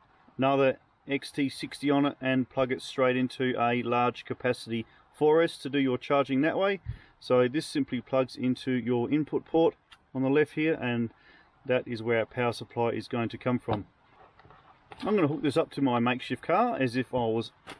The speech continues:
out in the field, and we're gonna have a charge. This is our vehicle, our twelve volt power supply.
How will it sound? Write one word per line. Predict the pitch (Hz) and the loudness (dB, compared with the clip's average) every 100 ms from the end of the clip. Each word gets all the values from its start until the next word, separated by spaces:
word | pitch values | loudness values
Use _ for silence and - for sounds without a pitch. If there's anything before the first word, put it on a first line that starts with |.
| - - | -20 -4
out | 131 131 | 0 2
in | 131 | 0
the | |
field, | 123 170 254 247 - | 2 2 2 0 -8
and | 113 120 117 113 - - | -4 0 0 -2 -4 -14
we're | 113 | -8
gonna | 110 104 | -4 -2
have | 110 | -4
a | - | -2
charge. | 160 156 113 - - - - - - - - - - - - - - - - - - - - - - - - - - - - - - | 0 2 0 -2 -20 -20 -20 -20 -20 -20 -16 -16 -16 -18 -16 -16 -20 -20 -20 -20 -16 -12 -10 -10 -10 -14 -16 -18 -20 -20 -20 -18 -2
This | 185 - | -2 -2
is | - 165 | 0 4
our | 175 165 | 4 6
vehicle, | 185 208 226 220 | 4 4 4 4
our | 143 135 | 4 2
twelve | - 170 151 | 2 2 2
volt | 156 131 | 0 0
power | 175 190 | 2 0
supply. | - - 208 208 | -2 -2 0 0